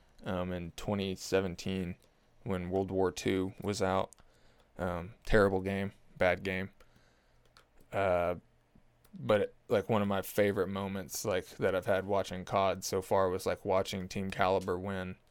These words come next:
They won the first two majors back to back. But I just remember I was in my dorm just by myself watching it on my phone, just getting hype as fuck. And then I texted my friends in, in our group chat 'cause th-, they lived on the floor below me.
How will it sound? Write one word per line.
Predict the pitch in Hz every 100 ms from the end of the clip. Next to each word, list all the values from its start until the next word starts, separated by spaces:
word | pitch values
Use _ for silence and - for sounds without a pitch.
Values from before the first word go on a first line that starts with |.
| -
They | 104
won | 120 120
the | 104
first | - 107 -
two | - 101
majors | 98 98 90 90
back | 110 95 -
to | 104
back. | 92 87 - - - _ - - - - - _ _ _ _ _ _ - -
But | - 107
I | 110
just | 110 -
remember | 110 110 107
I | 101
was | 101 101
in | 117
my | 113 98
dorm | 98 107 107 101 - _ _ _ - _ -
just | - -
by | 101
myself | 98 95 107 101 98
watching | 92 92 -
it | 95
on | 98
my | 87
phone, | - 101 95 90
just | -
getting | 113 95
hype | - 110 101
as | 87 -
fuck. | - - 95 78 - - - - _ - _ _ _ -
And | 104
then | 101
I | 95 92
texted | - 107 - 104
my | 98
friends | 92 107 101 101
in, | 101 95 87 -
in | 113
our | 95
group | 95 101 95
chat | - 95 87 -
'cause | - 101
th-, | 87 -
they | 117
lived | 101 98
on | 95
the | 90
floor | - 120 98
below | 85 85 104
me. | 98 95